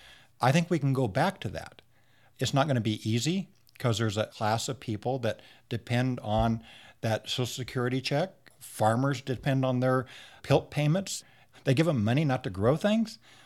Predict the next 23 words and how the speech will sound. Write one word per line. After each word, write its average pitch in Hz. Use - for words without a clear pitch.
I 151
don't 208
think 175
that's 147
what 143
our 131
founding 117
fathers 110
meant 120
for -
the 98
vision 110
of 87
America. 107
You 127
know, 123
we 113
need 127
some 117
safeguards 107
for 107
people 110
that 92